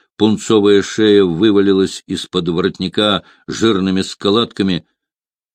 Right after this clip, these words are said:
"А ну, веди в шалаш!" Вошли. Отец впереди, почерневший Митька сзади. "Смотри, змеёныш, ежели укрываешь ты Федьку, то и его,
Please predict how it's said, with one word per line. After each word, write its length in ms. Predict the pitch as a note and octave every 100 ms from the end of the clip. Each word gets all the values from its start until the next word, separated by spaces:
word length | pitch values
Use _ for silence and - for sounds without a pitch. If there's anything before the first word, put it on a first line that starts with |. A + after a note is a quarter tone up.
| _ -
"А 220 | F#2+ B2+
ну, 140 | C#3+
веди 260 | C#3+ C#3+ C#3
в 100 | B2
шалаш!" 760 | - B2+ C3 B2+ B2 - - _ _ _ _ _ _ _ _ _ _ _
Вошли. 540 | B1+ D#2 - D#2 F2 - _ _ _ _ _ _
Отец 380 | D2 D2+ E2+ D#2+
впереди, 600 | - - D2+ C#2 F#2 G2+ _ _ _ _ _ _
почерневший 640 | - - D#2 D#2 D#2+ - D2+
Митька 400 | D#2+ - - C#2
сзади. 540 | A1+ G#1 G#2 F#2 - _ _ _ _ _ _
"Смотри, 760 | - - C#2+ C#2 E2 G2 E3 -
змеёныш, 1120 | - C2 B1+ A1 A1 A#1 G#1+ A1 - - - - - -
ежели 500 | A#1+ D#2 G#2 G#2 G2
укрываешь 720 | G#2 G2 G2+ G#2 A2+ G#2+ -
ты 140 | - F#2
Федьку, 760 | - A2+ C3 - F#2+ C#2 - _ _ -
то 200 | F#2 F2+
и 160 | -
его, 580 | E3 C#3 G#2+ D2+ - -